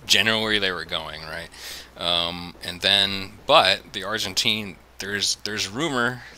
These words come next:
that Argentina had Soviet satellite imagery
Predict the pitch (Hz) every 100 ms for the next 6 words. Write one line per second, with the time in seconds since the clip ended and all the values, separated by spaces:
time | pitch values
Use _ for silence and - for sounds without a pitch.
0 | - 92 90 104 101 95 - 117 104 101
1 | - - 98 92 92 - - - - 104
2 | 98 98 92 - - - - 107 95 90
3 | 80 92 87 92 85 82